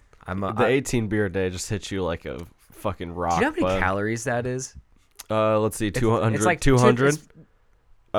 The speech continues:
Speaker 2: a beer, or how much a beer?
Speaker 1: Uh, it's like, uh, I think an I P A is, like, a hundred fifty.
Speaker 2: How mu-,
Speaker 1: So I
Speaker 2: okay.
Speaker 1: think that maybe, like, eighty to ninety,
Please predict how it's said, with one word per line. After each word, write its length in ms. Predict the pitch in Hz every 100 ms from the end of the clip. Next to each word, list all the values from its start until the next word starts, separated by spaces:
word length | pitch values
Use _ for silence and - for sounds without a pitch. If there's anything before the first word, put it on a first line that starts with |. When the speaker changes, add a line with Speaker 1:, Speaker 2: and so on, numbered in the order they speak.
| 98
Speaker 2:
a 40 | 113
beer, 340 | 123 139 143
or 40 | 107
how 120 | 110
much 200 | 110 -
a 60 |
beer? 180 | 95 92
Speaker 1:
Uh, 140 | 147 147
it's 160 | -
like, 200 | 160 156
uh, 400 | 135 120 107 101 90 - - - - - - - - _ - _ _ _ _ -
I 40 |
think 180 | - 202
an 80 | 202
I 160 | 113 127
P 280 | - 110 104
A 140 | 98
is, 160 | 92 95
like, 200 | 87 -
a 60 |
hundred 360 | 80 95 90 80
fifty. 560 | - 78 - 65 82 - - -
Speaker 2:
How 140 | - 101
mu-, 340 | 98 - 95 -
Speaker 1:
So 260 | - 120
I 100 | 123
Speaker 2:
okay. 80 | -
Speaker 1:
think 200 | 156 151
that 120 | 151
maybe, 280 | 135 131 131
like, 200 | 123 107
eighty 360 | - 113 110 113
to 100 | 101
ninety, 600 | 95 95 95 95 92